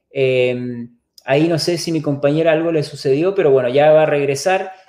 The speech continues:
Saludarte, eh, sa-, saludarte, Roberto. Espero que vaya todo perfecto por, eh, tu, eh, ciudad y casa.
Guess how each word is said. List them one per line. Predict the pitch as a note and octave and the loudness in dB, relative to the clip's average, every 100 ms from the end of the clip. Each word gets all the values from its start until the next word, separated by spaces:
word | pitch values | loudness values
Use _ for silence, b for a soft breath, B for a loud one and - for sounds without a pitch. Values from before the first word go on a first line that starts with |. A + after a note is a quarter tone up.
| - | -12
Saludarte, | D3+ C#3+ D3+ E3 D#3+ F3 E3+ E3 C#3+ C#3 C3+ | -4 0 2 2 -2 -2 -2 -2 -2 0 0
eh, | C3 C3+ - _ | -2 -10 -18 _
sa-, | - C#3 C3+ | -12 -8 -8
saludarte, | - C#3+ C#3 D#3 D#3+ F3+ E3+ D#3+ | -6 -2 2 2 0 -2 0 0
Roberto. | D#3 D#3 E3+ - F#3+ F#3+ | 2 0 0 -4 -2 -2
Espero | - D#3+ D#3 | -2 -2 -2
que | D3 | 0
vaya | C#3+ D3+ D3 | 2 2 0
todo | D#3 E3+ F3 | 0 -2 -4
perfecto | - D3 C#3 - E3 _ E3 D3+ | -4 -6 -6 -8 -8 _ -8 -4
por, | D3+ D#3 D#3+ - _ | 0 0 -2 -10 _
eh, | C#3 C3+ C3 C3 | -2 0 0 -2
tu, | C3 D3 D3 - _ | -2 -4 -4 -8 _
eh, | C3 B2 | -6 -6
ciudad | B2 - C#3 C#3 | -6 -2 2 2
y | |
casa. | C#3 - - - | 0 -4 -6 -18